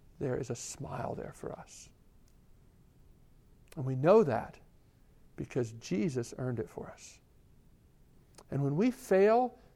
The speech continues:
to embrace that and to appropriate that freedom,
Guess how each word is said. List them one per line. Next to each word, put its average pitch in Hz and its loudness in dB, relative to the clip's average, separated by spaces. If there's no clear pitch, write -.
to 156 4
embrace 147 6
that 220 2
and 135 -4
to 131 2
appropriate 208 4
that 180 6
freedom, 220 2